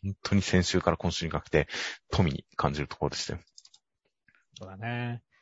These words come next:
Speaker 2: まあ、一方で、ハイキューなんかはね、あの、せ-、スポーツ、ハイキューなんかもスポーツと青春の両輪で回した漫画ですけどもね。やっぱりあっちはスポーツが、やっぱちゃんとメインだったからねっていう。
Speaker 1: まあ、そうですね。スポーツ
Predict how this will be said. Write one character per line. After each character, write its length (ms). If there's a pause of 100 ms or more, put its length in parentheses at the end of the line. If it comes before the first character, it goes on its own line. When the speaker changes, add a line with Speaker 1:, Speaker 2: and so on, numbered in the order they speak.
(240)
Speaker 2:
ま 60
あ、 40
一 160
方 140
で、 60
ハ 120
イ 100
キ 140
ュ 40
ー 20
な 80
ん 60
か 80
は 100
ね、 180
あ 140
の、 260
せ-、 600
ス 240
ポ 180
ー 20
ツ、 1040
ハ 140
イ 80
キ 60
ュ 20
ー 40
な 60
ん 20
か 100
も 60
ス 120
ポ 120
ー 40
ツ 80
と 60
青 180
春 120
の 120
両 260
輪 160
で 100
回 140
し 80
た 80
漫 140
画 100
で 80
す 80
け 80
ど 160
も 60
ね。 160
や 80
っ 20
ぱ 100
り 60
あ 40
っ 60
ち 80
は 60
ス 120
ポ 100
ー 40
ツ 80
が、 280
や 60
っ 20
ぱ 60
ち 80
ゃ 40
ん 20
と 80
メ 120
イ 40
ン 40
だ 60
っ 20
た 100
か 140
ら 80
ね 40
っ 100
て 80
い 80
う。 240
Speaker 1:
ま 80
あ、 20
そ 300
う 40
で 60
す 160
ね。 160
ス 160
ポ 200
ー 40
ツ 680